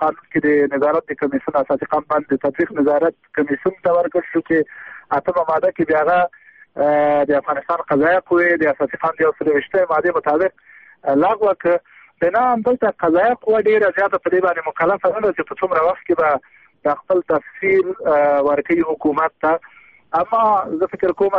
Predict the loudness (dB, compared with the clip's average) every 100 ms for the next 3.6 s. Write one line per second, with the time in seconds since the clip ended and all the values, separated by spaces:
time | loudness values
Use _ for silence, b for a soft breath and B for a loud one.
0 | -2 0 0 2 2 0 0 -2 -2 -6
1 | -4 -4 -2 0 0 0 0 -2 -2 b
2 | b b -6 -2 2 2 0 -4 -8 -8
3 | -4 0 0 0 0